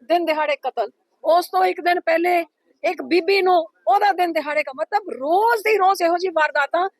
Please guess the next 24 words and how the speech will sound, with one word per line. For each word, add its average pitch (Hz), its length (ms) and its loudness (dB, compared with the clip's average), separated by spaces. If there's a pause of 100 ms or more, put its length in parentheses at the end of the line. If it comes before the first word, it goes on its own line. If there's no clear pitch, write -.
(260)
ਕਿਤੇ 370 200 -2
ਆਪਾਂ 381 240 0
ਨੂੰ 392 120 -2
ਸੁਣਨ 359 320 -2
ਨੂੰ 403 160 -4
ਮਿਲਦਾ 320 240 -2
ਹੈ 392 100 2 (360)
ਕਿ 370 120 2
ਕੋਈ 370 220 2
ਗੈਂਗਸਟਰ 302 500 -2
ਮਾਰਿਆ 359 320 2
ਗਿਆ, 370 180 -4 (540)
ਕਿ 359 120 2
ਕੋਈ 370 220 2
ਮਾਰਨ 311 400 2
ਵਾਲੇ 370 200 2
ਨੂੰ 392 140 -6
ਫੜ 320 280 -4
ਕੇ 392 220 -4
ਪੁਲਿਸ 359 520 -6
ਨੇ 381 120 2
ਅੰਦਰ 349 220 0
ਕੀਤਾ। 349 340 -4 (120)
ਬਸ 339 220 0